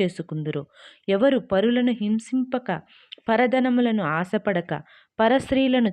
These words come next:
చెరబట్టక, గోహత్య, బ్రాహ్మణ హత్య, శిశుహత్యాది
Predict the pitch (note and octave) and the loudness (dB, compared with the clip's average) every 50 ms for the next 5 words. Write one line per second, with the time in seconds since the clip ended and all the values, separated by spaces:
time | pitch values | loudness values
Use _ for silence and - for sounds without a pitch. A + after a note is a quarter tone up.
0 | - - F#3 F3+ G3 G3 G3 G3+ G3 - - F#3 F#3 - F3 F3+ G3+ - - - | 0 0 0 0 0 0 0 -2 -2 -2 -4 -4 -2 -2 -4 -4 -4 -8 -16 -20
1 | _ _ _ - D#3+ F3 G#3+ B3 C4 A#3+ C4+ B3+ - _ - - A#3+ A#3 A#3 F#3 | _ _ _ -4 0 2 2 2 2 0 -4 -6 -6 _ -2 0 0 2 0 0
2 | D#3+ E3+ E3+ F3 F#3+ G#3 G#3+ G#3 G#3 G3 F#3+ F#3+ F3+ - _ - F#3 F3+ F3+ F3+ | -2 -2 -2 0 0 -2 -2 -2 -4 -6 -8 -10 -10 -10 _ -6 -6 -4 -6 -6
3 | - G3+ F#3+ - B3+ B3 A3+ G#3+ G#3 - - - F#3+ F3+ F3+ E3 E3+ D#3 | -6 -8 -4 -2 -2 0 0 -2 -4 -4 -4 -2 0 0 0 0 -2 -4